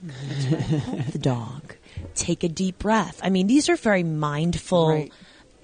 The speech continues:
Speaker 1: you know, movements that we're doing. I would, I always say I have this thing, if, if I ever have flowers in my house,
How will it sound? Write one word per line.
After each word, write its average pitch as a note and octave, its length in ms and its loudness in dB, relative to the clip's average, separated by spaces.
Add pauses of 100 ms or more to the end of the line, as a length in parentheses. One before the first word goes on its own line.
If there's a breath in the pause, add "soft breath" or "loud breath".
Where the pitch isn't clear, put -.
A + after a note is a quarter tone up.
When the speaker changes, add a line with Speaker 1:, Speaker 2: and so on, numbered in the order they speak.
(120)
Speaker 1:
you F3+ 140 -4
know, D3 140 0
movements D#3+ 760 0
that - 140 0
we're D3+ 100 2
doing. B2+ 480 -2 (440 loud breath)
I G#3+ 120 4
would, A#3 240 0
I G3+ 100 4
always A3+ 180 4
say D#3 220 2
I - 40 4
have D3 120 0
this D3 180 0
thing, C#3+ 280 -2
if, - 360 -8
if C#3+ 140 -6
I D3+ 80 4
ever D3+ 140 2
have D3 120 -2
flowers C#3 500 0
in E3 80 -4
my D#3+ 120 -4
house, E3+ 500 -4